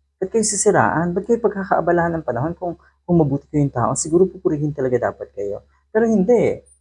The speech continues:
Sabi nga, kung wala daw ang Quadcom, mahihirapan ang gobyerno sa pag-imbestiga sa mga salarin.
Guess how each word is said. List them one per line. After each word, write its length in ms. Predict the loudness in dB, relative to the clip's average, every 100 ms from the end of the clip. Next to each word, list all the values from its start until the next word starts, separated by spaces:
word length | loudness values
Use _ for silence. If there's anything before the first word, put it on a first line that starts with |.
| _ _
Sabi 400 | 2 4 4 2
nga, 240 | 4 4 2
kung 160 | 0
wala 240 | 4 6 6
daw 160 | 4
ang 160 | 2 0
Quadcom, 560 | 2 2 2 2 2 2
mahihirapan 560 | 2 2 4 2 -2
ang 80 | -2
gobyerno 480 | -2 2 2 2 0
sa 160 | -6
pag-imbestiga 800 | -4 -2 -2 -4 -4 -6 -6 -6
sa 160 | -6 -8
mga 120 | -8 -6
salarin. 560 | -6 -6 -6 -10 -14